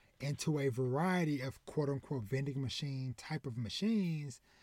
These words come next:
And so you kind of get a chance to also see what different type of vending machine stuff that Japan has had over the years. So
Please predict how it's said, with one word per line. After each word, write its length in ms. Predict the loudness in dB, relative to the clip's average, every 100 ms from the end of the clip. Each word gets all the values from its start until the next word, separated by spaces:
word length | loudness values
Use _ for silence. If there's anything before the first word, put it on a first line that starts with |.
| -20 -20 _ -4
And 200 | 0 2
so 180 | 2 2
you 240 | 2 2 2
kind 240 | 2 2
of 100 | 2
get 100 | 0
a 60 | 0
chance 280 | 0 -2
to 80 | 0
also 200 | -4 -4
see 680 | -6 0 2 2 0 -4 -8 _ _ _ _ _ _ _ _ -8
what 420 | -4 2 2 2
different 400 | 0 0 0 -2
type 300 | -2 -2 0
of 160 | -2 -2
vending 440 | -4 -2 0 0
machine 380 | -2 -2 -2 -2
stuff 480 | -4 -4 -4 -4 -6 -8
that 300 | -6 -4 -6
Japan 360 | -8 -6 -6
has 200 | -4 -2
had 220 | 2 2
over 180 | 0 -2
the 100 | -2
years. 360 | -2 -2 -4 -4
So 340 | -6 -6 -8